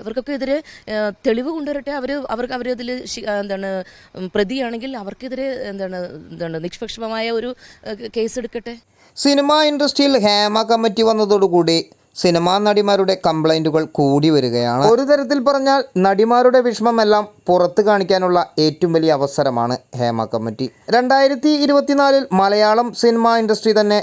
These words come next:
Speaker 2: മൊത്തം കുലുക്കി മറിച്ചിട്ടുള്ള ഒരു റിപ്പോർട്ടാണ് ഹേമ കമ്മിറ്റി റിപ്പോർട്ട്. ഇപ്പോൾ ഇതാ അമ്മ സംഘടനയായ ഏറ്റവും വലിയ പ്രസ്ഥാനത്തിൻ്റെ ജനറൽ സെക്രട്ടറിയാണ് നടൻ സിദ്ദിഖ്.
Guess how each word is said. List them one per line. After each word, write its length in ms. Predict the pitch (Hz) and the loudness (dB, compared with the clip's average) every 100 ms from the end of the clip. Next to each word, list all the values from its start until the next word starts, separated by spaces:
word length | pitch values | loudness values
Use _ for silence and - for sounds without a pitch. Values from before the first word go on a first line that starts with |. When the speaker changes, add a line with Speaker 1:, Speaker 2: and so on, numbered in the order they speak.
| - 170 | -2 0
Speaker 2:
മൊത്തം 280 | 170 185 202 - | 0 0 -2 2
കുലുക്കി 360 | 185 170 165 208 | 2 2 0 0
മറിച്ചിട്ടുള്ള 480 | 202 170 175 170 175 - 160 | 0 0 -2 0 0 0 0
ഒരു 140 | 160 - 151 | 0 2 0
റിപ്പോർട്ടാണ് 580 | - 170 156 123 120 127 123 | 2 0 0 -2 -2 -8 -2
ഹേമ 300 | 131 127 123 127 | -2 0 -2 -2
കമ്മിറ്റി 320 | 123 123 131 120 | -2 -2 -2 -2
റിപ്പോർട്ട്. 300 | 120 143 - _ _ _ _ _ | 0 -2 -4 _ _ _ _ _
ഇപ്പോൾ 280 | 262 240 302 302 | -2 2 2 2
ഇതാ 160 | 294 285 208 | 0 0 -2
അമ്മ 260 | 208 220 240 233 | 0 2 2 2
സംഘടനയായ 680 | 247 240 240 240 240 240 233 - 190 | 2 2 2 2 4 2 0 2 2
ഏറ്റവും 300 | 175 226 220 | 2 2 4
വലിയ 180 | 214 214 - | 4 4 2
പ്രസ്ഥാനത്തിൻ്റെ 640 | 190 - 190 190 190 185 190 180 | -4 0 -2 0 0 2 2 2
ജനറൽ 360 | 208 214 214 233 - | 2 2 2 0 0
സെക്രട്ടറിയാണ് 560 | 208 190 175 170 160 156 - 151 | 0 0 0 0 0 -2 -2 0
നടൻ 240 | 151 151 151 - | 0 0 -4 -4
സിദ്ദിഖ്. 420 | 143 123 139 139 | -4 0 0 0